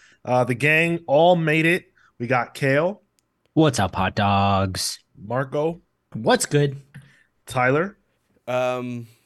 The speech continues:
Speaker 4: hi. Hello.
Speaker 1: I appreciate that you did the emo hair flip right before you said hello, giving
Speaker 4: I
Speaker 1: off
Speaker 4: couldn't,
Speaker 1: major
Speaker 4: I couldn't
Speaker 1: Tobey
Speaker 4: tell you if I did
Speaker 1: Maguire.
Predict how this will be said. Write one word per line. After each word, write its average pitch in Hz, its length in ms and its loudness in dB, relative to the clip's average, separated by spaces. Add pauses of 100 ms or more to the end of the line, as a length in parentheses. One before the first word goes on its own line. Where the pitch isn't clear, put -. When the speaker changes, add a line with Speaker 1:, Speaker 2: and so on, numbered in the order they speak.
(300)
Speaker 4:
hi. 110 300 -6 (420)
Hello. 82 320 -14 (1400)
Speaker 1:
I 143 80 2
appreciate 160 600 0
that 127 80 0
you 120 120 -2
did 117 160 -2
the 107 180 -8
emo 117 240 -4
hair 113 220 -4
flip 123 320 -4
right 104 320 -8
before 107 220 -12
you 110 100 -8
said 107 220 -8
hello, 110 320 -4
giving 107 320 -10
Speaker 4:
I 120 60 -2
Speaker 1:
off - 60 -4
Speaker 4:
couldn't, 165 220 -6
Speaker 1:
major 110 320 -6
Speaker 4:
I - 20 -8
couldn't 208 340 -4
Speaker 1:
Tobey - 40 -8
Speaker 4:
tell 135 140 -2
you 120 160 -4
if - 20 -6
I 104 120 -6
did 110 100 -8
Speaker 1:
Maguire. 117 60 -8